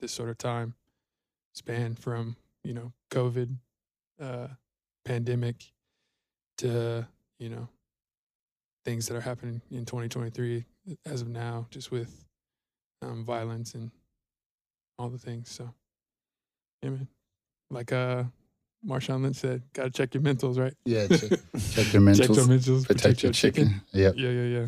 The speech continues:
Speaker 1: yeah.
Speaker 2: <laughs> Uh, speaking of chickens, segue.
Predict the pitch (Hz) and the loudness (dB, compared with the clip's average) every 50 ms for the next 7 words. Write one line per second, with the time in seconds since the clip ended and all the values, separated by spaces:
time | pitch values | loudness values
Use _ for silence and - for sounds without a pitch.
0 | 120 - 151 117 143 127 92 113 101 - - - - - - - - - - - | 6 8 8 10 10 10 8 8 6 2 -2 -6 -6 -6 -6 -6 -6 -6 -6 -8
1 | - - _ _ - 117 110 107 104 98 98 95 - 151 165 - 131 113 101 - | -10 -14 _ _ 4 6 8 8 8 8 6 6 4 2 2 4 2 0 0 0
2 | - 135 - 135 131 117 - - - - 190 180 135 104 90 85 90 110 113 | 0 0 2 0 0 0 0 2 4 4 4 4 4 4 4 4 2 0 -2